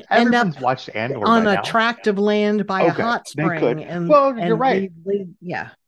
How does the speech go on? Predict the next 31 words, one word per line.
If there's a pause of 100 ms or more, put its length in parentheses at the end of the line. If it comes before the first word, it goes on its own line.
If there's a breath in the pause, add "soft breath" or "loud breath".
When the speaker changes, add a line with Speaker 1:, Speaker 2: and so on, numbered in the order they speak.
Speaker 2:
'Cause
Speaker 1:
So
Speaker 2:
old
Rex (280)
and
Wolf
show
up
and,
and
Rebels, (140)
right? (200)
So
Speaker 1:
Yeah. (560)
Speaker 2:
okay, (160)
okay,
you're
right.
Speaker 1:
So
Speaker 2:
They,
they
could
be
Speaker 1:
d-,
Speaker 2:
somewhere. (320 loud breath)
Speaker 1:
don't
Speaker 2:
Yeah. (100)
Speaker 1:
put (100)
that.
You're
so